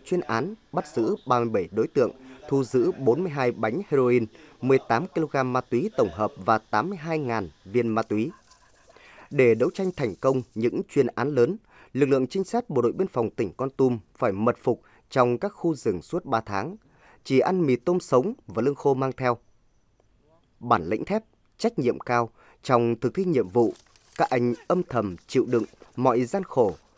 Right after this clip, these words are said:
góp sức mình, đảm bảo sự bình yên cho biên giới, phục vụ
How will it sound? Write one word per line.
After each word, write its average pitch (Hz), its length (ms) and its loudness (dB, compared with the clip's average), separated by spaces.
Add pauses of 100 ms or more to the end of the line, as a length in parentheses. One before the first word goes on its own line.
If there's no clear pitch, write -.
(100)
góp 165 280 -4
sức - 200 -4
mình, 113 220 0 (320)
đảm 131 200 0
bảo 117 160 0
sự - 220 -2
bình 127 300 0
yên 180 300 0
cho 175 100 -4
biên 165 160 0
giới, 160 320 2 (400)
phục 127 200 -2
vụ 113 200 0